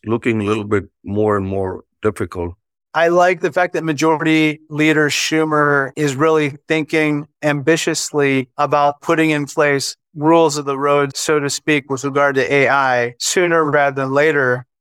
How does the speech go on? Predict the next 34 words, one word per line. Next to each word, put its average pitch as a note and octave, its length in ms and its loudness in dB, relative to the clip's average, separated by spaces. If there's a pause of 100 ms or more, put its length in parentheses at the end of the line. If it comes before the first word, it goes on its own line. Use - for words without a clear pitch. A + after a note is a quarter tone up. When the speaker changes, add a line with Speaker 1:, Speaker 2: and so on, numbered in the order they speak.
Speaker 2:
I - 100 -2
think E3+ 260 0
right E3 280 0
now E3 420 2
we're D3+ 200 -8
going F3 320 0
through D#3+ 140 -10
certain D3+ 400 -4
challenges E3 680 0
in C3+ 140 -4
Congress D3+ 720 0 (180)
with D3 220 -2
regard D3+ 380 2
to, C#3 540 -4 (100)
for D#3+ 140 -2
instance, D3 460 -6
the C#3 160 0
leadership E3+ 720 2
of D3 140 0
the C#3+ 100 2
Republican D3 520 0
caucus E3+ 600 -2 (140)
and D3+ 160 -2
then D3+ 160 0
funding E3 540 -2
the C#3+ 100 0
government E3+ 560 0 (160)
that D#3 300 2 (140)
I E3+ 120 2
would F3 160 2
like F3 300 0
to E3 120 -4
see F#3+ 800 -2
what E3 320 0